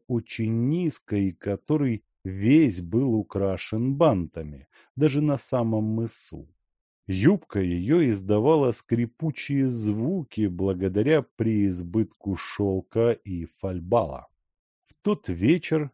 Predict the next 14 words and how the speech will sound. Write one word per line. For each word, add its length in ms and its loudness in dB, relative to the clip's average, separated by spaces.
весь 420 -2
ее 380 -2
наряд, 500 0
оправдывавший 1040 -4
слово 640 -4
«атуры», 880 -4
которое 480 2
вскоре 460 0
сделается 760 0
непонятным, 1160 0
был 400 0
из 240 0
дорогой 680 2
камки. 800 -4